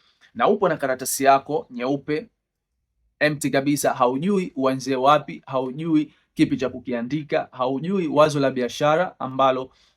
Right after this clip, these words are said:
unalihitaji, inakuwa ngumu kuweza kuanza. Sasa usitumie A I iweze kukuandikia kila kitu. Jaribu kuitumia A I, ni kama mshikaji wako tu ambaye utakuwa unapiga naye story. Badala ya kuweza kuiambia A I,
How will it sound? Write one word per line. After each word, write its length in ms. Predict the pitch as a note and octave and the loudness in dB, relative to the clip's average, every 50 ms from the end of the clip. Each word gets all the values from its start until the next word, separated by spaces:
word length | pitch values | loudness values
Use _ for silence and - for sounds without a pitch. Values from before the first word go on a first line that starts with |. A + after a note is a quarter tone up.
| _ | _
unalihitaji, 880 | - C3 C3+ C3+ B2 B2 B2 B2 A#2+ A2+ - D3+ D#3+ E3+ E3+ F#3+ G#3+ A3 _ _ _ - | -8 -6 -4 -2 -2 -2 -4 -4 -6 -4 0 2 2 2 2 0 -6 -10 _ _ _ -4
inakuwa 400 | C#3 D3 D#3+ - - G#3 F3+ F3 | -2 -2 -2 0 2 2 2 2
ngumu 320 | D#3+ A3 C4+ A#3 G3+ - | 2 2 2 4 2 2
kuweza 320 | - D#3+ D#3+ D3+ C3+ C3+ | 2 0 0 0 0 -2
kuanza. 500 | C3 - C3+ C3 B2+ B2 A2+ A2 - - - _ _ _ _ _ _ _ | -4 0 2 4 4 4 2 -6 -8 -12 -16 _ _ _ _ _ _ _
Sasa 340 | - C#3 C3+ - C#3+ C#3 - | -8 -6 -2 0 0 0 -2
usitumie 800 | C#3 - D#3 D3+ - D#3+ E3+ G#3 A3+ G#3 G3+ G3+ - D3 C#3 - | -2 -4 -2 -2 -2 0 2 4 4 4 4 2 -2 -2 -2 0
A 180 | - E3+ E3 D3 | 0 0 0 0
I 200 | C#3+ D#3+ G3 - _ _ - | 0 -2 -4 -8 _ _ -4
iweze 340 | C#3 C#3+ D3+ D#3+ D3+ - C#3+ | 0 2 2 2 0 0 -2
kukuandikia 560 | C#3+ C3 B2+ C3+ C3 B2+ B2 B2+ - D3 C3+ | -4 -4 -2 0 -2 -2 -2 -6 -4 -4 -4
kila 220 | - - B2 A#2+ | -4 -6 -8 -8
kitu. 420 | A2+ - - D3 B2+ B2+ - G#2 - _ _ _ _ _ - | -8 -6 -4 -4 -4 -4 -6 -14 -16 _ _ _ _ _ -8
Jaribu 360 | - A#2+ C#3 F3 G#3 F3+ F3 | -4 -2 -2 0 -2 -2 -4
kuitumia 540 | - - C#3+ C3+ B2+ C#3 C3+ D3+ D#3 D3 B2 | -2 -2 -2 -2 -2 -2 -4 -2 0 -2 -2
A 140 | B2 C3 - - D#3 D3 C3+ | -2 -4 -4 -4 -2 -2 -2
I, 80 | B2 A#2+ | -2 -4
ni 100 | B2+ B2 | -4 -2
kama 240 | - G3 G3 F3+ | -2 0 0 -2
mshikaji 360 | D#3+ D3 - - C#3 C3+ C3+ C3+ | -4 -4 -6 -6 -4 -2 0 2
wako 300 | D3 D3+ C#3 C#3+ C#3 B2+ | 2 2 0 0 -8 -12
tu 180 | - - D#3+ - | -10 -10 -10 -8
ambaye 320 | B2 B2 A#2+ B2 C3+ C3+ C3+ | -8 -8 -4 -2 0 0 0
utakuwa 360 | C3 C3 A#2+ - - C#3 C3 | -2 -6 -10 -8 -6 -4 -4
unapiga 360 | B2 B2 B2 B2+ C3+ B2 C3 | -4 -4 -6 -6 -8 -6 -4
naye 160 | C3+ C3 C3 | -4 -4 -6
story. 460 | C3 - - - F#3 E3 B2+ G#2 G#2 - _ _ _ _ _ _ _ _ _ _ | -6 -8 -6 -2 -2 -2 -2 -2 -6 -12 _ _ _ _ _ _ _ _ _ _
Badala 360 | - C#3+ F3+ A#3 - C4 A#3+ G#3 | 0 2 4 4 4 4 4 4
ya 140 | E3 D#3+ D#3 | 4 4 4
kuweza 360 | - - E3 F3 E3 D#3+ D#3+ | 4 2 -2 0 0 0 -2
kuiambia 560 | D#3 - C#3+ D3 C#3+ C#3 C#3+ D3 E3+ D#3+ D3+ - | 0 0 0 0 2 0 0 -2 0 0 0 0
A 360 | C3+ C#3 - - D3+ D3 B2 | 0 -2 0 0 0 0 0
I, 120 | G2+ G2+ | -2 -6